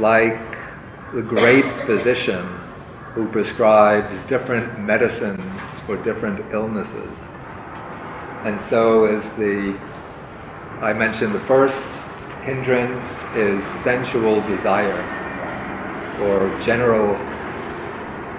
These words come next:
covetousness, or craving for the things of the world. And the remedy against that, specifically for the form of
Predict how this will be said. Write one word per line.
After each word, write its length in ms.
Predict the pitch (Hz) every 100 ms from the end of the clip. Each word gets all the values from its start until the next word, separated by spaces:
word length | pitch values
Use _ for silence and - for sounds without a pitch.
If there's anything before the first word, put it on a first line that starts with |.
| - - - -
covetousness, 1200 | - 131 131 117 117 95 107 98 90 - - -
or 600 | 90 87 - - - -
craving 720 | 117 120 127 123 98 92 92 -
for 80 | 98
the 180 | 95 -
things 380 | 113 110 110
of 140 | 110 87
the 80 | 95
world. 420 | 104 104 95 87 - - - - - - - - - - - - - -
And 320 | 107 104 104
the 160 | 104 101
remedy 600 | 95 117 143 143 139 127
against 420 | 113 113 107 -
that, 420 | 113 123 135 - - - - - - - - - - -
specifically 880 | - 110 - 143 131 - 117 113 113
for 160 | 113
the 160 | 101 95
form 500 | 117 107 110 110 110
of 220 | 98 95